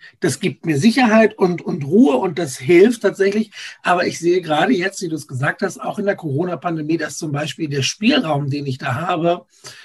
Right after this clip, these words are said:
was Kritik oder eben auch Verbesserungsmöglichkeiten angeht, sehr eingeschränkt ist, ne? Weil die natürlich diese Verträge da sehr, sehr strikt sind, wenngleich auch, äh, Bildungsgewerkschaften versuchen, da sich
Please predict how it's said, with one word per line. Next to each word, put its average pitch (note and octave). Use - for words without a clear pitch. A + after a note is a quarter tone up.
was D3+
Kritik F#3+
oder G#3
eben G3
auch F3
Verbesserungsmöglichkeiten F3+
angeht, D3+
sehr E3+
eingeschränkt E3+
ist, B2+
ne? D#3+
Weil D3+
die D#3+
natürlich E3+
diese D#3
Verträge F3
da D#3
sehr, D3+
sehr D3+
strikt -
sind, C#3
wenngleich D3+
auch, D#3
äh, C#3
Bildungsgewerkschaften D#3+
versuchen, D#3+
da D3+
sich C3+